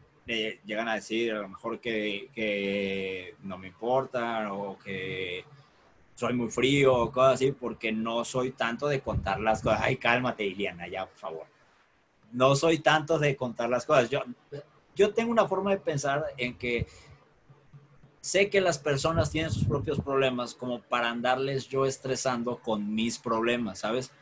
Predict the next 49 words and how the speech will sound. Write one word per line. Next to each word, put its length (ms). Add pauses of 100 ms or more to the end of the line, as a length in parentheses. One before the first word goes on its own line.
(380)
Yo 260
puedo, 1160
yo 300
voy 200
a 80
lidiar 380
con 140
mis 120
problemas 640
y 80
yo 140
los 180
voy 140
a 80
resolver 440
solo. 300 (420)
Entonces, 580
no 260
soy 160
de 140
contar 500
y, 100 (180)
y 220
la 140
verdad 240
es 60
que 120
me 140
cuesta 300
mucho 260
trabajo 400
andar 240
contándolos. 500 (400)
Pero 220
eso 220
también 380
creen 360
que, 460
eh, 60
eh, 280
eh, 460
es 180
porque 560
o 180
no 160
les 140
tengo 180
confianza 920
o, 360